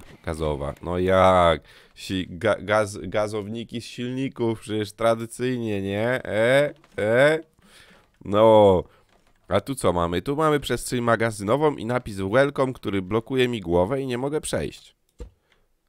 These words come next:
Aha, teraz się da przejść. <laughs> To jest taki trik, żeby każdy się kłaniał tutaj wchodząc.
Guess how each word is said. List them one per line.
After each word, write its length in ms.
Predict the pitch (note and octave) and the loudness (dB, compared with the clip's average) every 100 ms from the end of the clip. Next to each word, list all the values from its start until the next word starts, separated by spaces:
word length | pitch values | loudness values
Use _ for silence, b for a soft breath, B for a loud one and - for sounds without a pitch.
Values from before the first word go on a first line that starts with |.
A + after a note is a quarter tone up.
| - | -14
Aha, 840 | C#2+ C#2+ D3 D#3+ D3+ B2 F#2+ D#2+ - | -14 0 6 8 8 6 4 2 0
teraz 240 | F#2 F#2 | -2 -2
się 140 | - | 0
da 160 | A2 D#3 | 4 4
przejść. 680 | - - F2 C#2 C2 - - | 4 -8 -6 -6 -10 -14 -12
<laughs> 0 | - - - - - - - B B B B - | -6 -6 -6 -10 -12 -16 -20 B B B B 0
To 80 | |
jest 140 | G#2 G2 | 0 2
taki 240 | G#2+ A2+ | -2 -2
trik, 280 | - D#3 A2+ | -2 -2 0
żeby 220 | G2 F2 | -2 -2
każdy 260 | F#2 F#2 F2+ | -2 -2 -4
się 140 | G2 | -8
kłaniał 400 | - B2+ G#2 D2 | -4 -4 -2 -6
tutaj 260 | D2+ - C#2+ | -8 -10 -10
wchodząc. 580 | - D2+ C2+ A#1+ - | -8 -8 -8 -16 -18